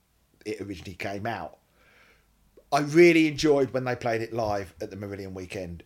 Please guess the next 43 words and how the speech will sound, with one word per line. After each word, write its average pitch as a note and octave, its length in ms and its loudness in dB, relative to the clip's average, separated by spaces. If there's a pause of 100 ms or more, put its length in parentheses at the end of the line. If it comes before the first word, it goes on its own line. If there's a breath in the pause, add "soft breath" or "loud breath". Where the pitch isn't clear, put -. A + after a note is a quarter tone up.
a - 40 -12
few G2+ 220 -8
years F#2 300 -8
ago. D#2 220 -12 (160)
And F#2+ 320 -12 (160)
as F#2 160 -12
we've G2 160 -12
said G#2 220 -4
on E2+ 100 -8
this E2 140 -12
podcast, E2+ 640 -8 (920)
all F3 200 8
of C3+ 100 2
our A#2 140 0
mates A2 340 -6
that A2+ 100 -10
we A2 80 -12
share F#2+ 220 -6
a F2 60 -8
chalet G2+ 340 -4
with E2 320 -12
were G#2+ 100 -10
all G2 220 -8
like, F#2 200 -8
"Oh, F2+ 180 -14 (160)
Christ, F#2 600 -8
not C3 200 -4
looking A#2+ 180 -6
forward B2+ 260 -6
to C#3+ 80 -4
the B2 120 -6
dot A2 260 -4
com A2 240 -6
performance." F2 640 -14 (520 loud breath)
And C#3 220 -4
then C#3+ 400 0 (400 soft breath)
they D3+ 360 2
knocked D3 300 -2
it C3+ 60 -2
out C#3+ 100 2
of C3 60 -4
the D3+ 60 -8
park. - 600 0